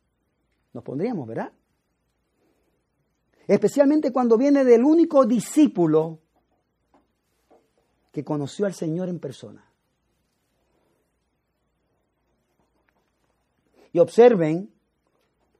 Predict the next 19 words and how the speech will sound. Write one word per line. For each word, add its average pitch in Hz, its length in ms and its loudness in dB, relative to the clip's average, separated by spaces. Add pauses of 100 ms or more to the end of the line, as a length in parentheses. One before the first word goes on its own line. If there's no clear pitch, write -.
(480)
la 151 240 -4
base 208 480 -2
de 185 100 -2
ese 170 200 -4
gran 202 440 -4
amor 185 600 -2 (1000)
entre 180 800 -2
el 170 180 0
hermano 220 480 0
Juan 190 500 4 (160)
y 185 140 -4
el 160 80 0
hermano 143 420 -6
Gallo. 143 420 -2 (1200)
Segunda 151 380 -2
parte 165 140 2
del 156 80 -2
versículo 143 380 -2
uno, 147 340 0